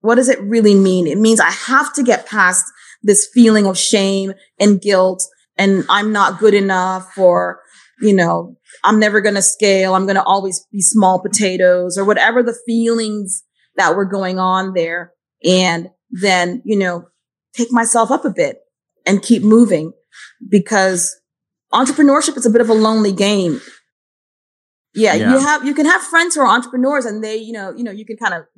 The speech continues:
Speaker 1: pitch and catch and be like, "Oh yeah, I'm doing this." But when, when you're in it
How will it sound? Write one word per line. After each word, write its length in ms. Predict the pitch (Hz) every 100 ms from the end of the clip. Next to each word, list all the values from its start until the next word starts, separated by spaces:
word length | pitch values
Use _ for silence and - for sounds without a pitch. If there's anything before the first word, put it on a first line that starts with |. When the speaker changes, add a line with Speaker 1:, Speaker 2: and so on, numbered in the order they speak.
| _
Speaker 1:
pitch 220 | 254 247
and 100 | 208
catch 300 | - 202 -
and 100 | 202
be 40 | 180
like, 140 | 175
"Oh 180 | 302 302
yeah, 120 | 269
I'm 100 | 254
doing 180 | 240 240
this." 160 | 233 - _ _ _ _ _ _ 226
But 300 | 220 - 220
when, 320 | 240 233 208
when 140 | 233
you're 280 | 233 339 254
in 120 | 285
it 200 | 220 196